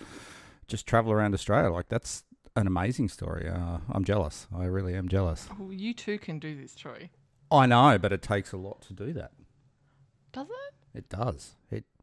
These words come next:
Speaker 1: believe it or not, it does.
Speaker 2: I don't think
Speaker 1: 'Cause
Speaker 2: it does
Speaker 1: you've
Speaker 2: all that
Speaker 1: gotta,
Speaker 2: much.
Speaker 1: you've gotta give up the comfort of, uh, your local living area,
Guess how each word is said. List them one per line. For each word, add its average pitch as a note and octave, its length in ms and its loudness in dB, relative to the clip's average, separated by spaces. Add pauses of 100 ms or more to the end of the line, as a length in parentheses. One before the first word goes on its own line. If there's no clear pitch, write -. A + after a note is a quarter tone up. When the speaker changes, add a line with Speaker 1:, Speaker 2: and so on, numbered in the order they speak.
Speaker 1:
believe B2 220 -2
it D3+ 60 -4
or C3 60 -4
not, C3 160 -6
it A2+ 100 -12
does. F2+ 400 -12 (680)
Speaker 2:
I - 60 -14
don't D#5+ 220 -2
think D#5 160 -8
Speaker 1:
'Cause C#5 80 -12
Speaker 2:
it - 140 -12
does G#4 360 -4
Speaker 1:
you've - 40 0
Speaker 2:
all G#4+ 100 2
that E4 80 -2
Speaker 1:
gotta, D#4+ 160 2
Speaker 2:
much. A3+ 300 0
Speaker 1:
you've C#3 120 2
gotta D#3+ 180 2
give D3 160 -2
up D3 180 2
the - 80 0
comfort - 540 -4
of, G2+ 340 -8 (220)
uh, G2+ 360 -4
your F#2+ 520 2 (360)
local G#2+ 440 2
living G#2 380 0
area, F2+ 340 -6